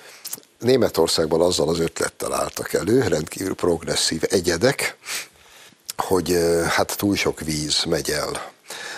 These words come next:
az angol W C-ken, úgyhogy szakítani kell ezzel a régi rossz szokással, hogy angol W C-t használunk. Hát próbálnám én ezt finoman megfogalmazni, de minek? Tehát az az új ötlet, hogy tessék szíves lenni zsákba szarni.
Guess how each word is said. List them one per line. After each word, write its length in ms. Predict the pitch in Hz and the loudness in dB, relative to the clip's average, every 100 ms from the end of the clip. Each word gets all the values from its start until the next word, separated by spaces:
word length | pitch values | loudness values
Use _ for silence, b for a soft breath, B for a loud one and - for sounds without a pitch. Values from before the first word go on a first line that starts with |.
| B | B
az 140 | - - | -2 0
angol 540 | 95 87 80 85 87 | 2 0 2 4 4
W 160 | 90 90 | 4 2
C-ken, 560 | - 87 76 - 101 107 | 2 0 0 2 4 4
úgyhogy 520 | 78 - 73 - - - - - | 0 -4 -4 -6 -8 -14 -20 -6
szakítani 680 | - 95 - - - 71 67 | 0 0 0 -4 -4 -4 -4
kell 300 | 80 78 78 | 0 0 2
ezzel 260 | 73 76 | 0 0
a 100 | 73 | 0
régi 360 | 78 80 76 82 | 0 -2 -4 -2
rossz 300 | 78 80 - | 2 2 2
szokással, 720 | 82 - - - - - 82 80 | 0 0 -2 -2 -4 -4 -4 -6
hogy 300 | 64 - - B B B B B B - | -10 -12 -14 B B B B B B -4
angol 400 | - 76 78 85 | -2 0 2 2
W 140 | 78 78 | 2 0
C-t 280 | - 76 | 0 0
használunk. 800 | - 95 - 113 117 135 135 - B B B B _ - - | 2 2 4 4 4 4 0 -4 B B B B _ -16 -4
Hát 260 | - 113 110 - | -2 0 -2 2
próbálnám 540 | 123 101 95 92 92 | 4 6 4 4 4
én 100 | 98 | 4
ezt 140 | 95 | 4
finoman 400 | - 104 95 92 | 4 4 4 4
megfogalmazni, 600 | 95 92 - 101 95 92 | 4 2 2 4 4 4
de 80 | 92 | 2
minek? 480 | 90 82 78 98 - | 2 2 0 -2 0
Tehát 220 | 90 87 | 0 4
az 140 | 123 104 | 4 4
az 140 | 90 | 4
új 180 | 98 95 | 4 4
ötlet, 360 | 117 - 104 | 4 4 2
hogy 120 | - 92 | 2 4
tessék 360 | 117 - - | 4 4 0
szíves 320 | - 85 82 | 0 0 0
lenni 280 | 87 82 80 | 2 2 2
zsákba 460 | 80 - 73 - 71 | 2 2 0 -2 0
szarni. 600 | - - - - - | 2 2 -2 -4 -10